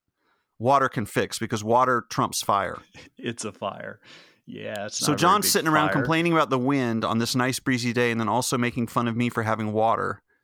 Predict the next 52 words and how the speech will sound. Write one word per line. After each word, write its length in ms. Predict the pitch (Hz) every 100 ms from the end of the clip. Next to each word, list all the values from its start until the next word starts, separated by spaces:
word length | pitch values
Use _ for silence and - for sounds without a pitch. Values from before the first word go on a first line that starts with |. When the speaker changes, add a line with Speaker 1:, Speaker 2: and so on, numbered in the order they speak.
| _ _ _ -
Speaker 2:
Yeah. 320 | 113 101 104 - _ _ _ _ _ _ _ _ _ _ _ -
Speaker 1:
We 120 | 131
didn't 160 | 151
Speaker 2:
Well, 80 | 143
Speaker 1:
register 240 | 143 135 139
Speaker 2:
you 40 |
Speaker 1:
a 40 | -
Speaker 2:
know 100 | 151
Speaker 1:
single 200 | 165 160
Speaker 2:
what? 60 |
Speaker 1:
voter. 480 | 123 113 98 98 101 _ _ _ _ -
Speaker 2:
No, 380 | 113 131 127
we 100 | 127
did 160 | 117 120
not 220 | 120 127
register 360 | 127 117 - 107
a 40 |
single 300 | - 110 104
voter. 240 | 95 101 98
Speaker 1:
We 60 |
Speaker 2:
They 80 | 101
Speaker 1:
got 80 | 240
a 20 |
Speaker 2:
all 60 | 247
Speaker 1:
lot 120 | 170
of 60 | 151
thumbs 280 | 180 143 120
Speaker 2:
would 60 |
Speaker 1:
up, 40 | 139
Speaker 2:
come 140 | 131
by, 240 | 123 123 117
Speaker 1:
but 80 |
it, 80 | 101 - -
Speaker 2:
and 100 | 135
Speaker 1:
yeah, 60 |
Speaker 2:
we'd 60 | 139
Speaker 1:
it 60 | 131
Speaker 2:
be 60 |
Speaker 1:
was 60 | 131
Speaker 2:
like, 300 | 120 113 - -
"Uh, 500 | 135 143 143 143 139 - _ - _ _ _ _ _ _ -
are 80 | 139
you 100 | 151
registered 380 | 165 165 180
to 60 | 165
vote?" 180 | 151 170
And 100 | 147
they'd 60 |
be 100 | 120
like, 240 | 113 110 - _
"Uh, 240 | 113 107 107 -
yeah, 640 | 117 110 104 107 95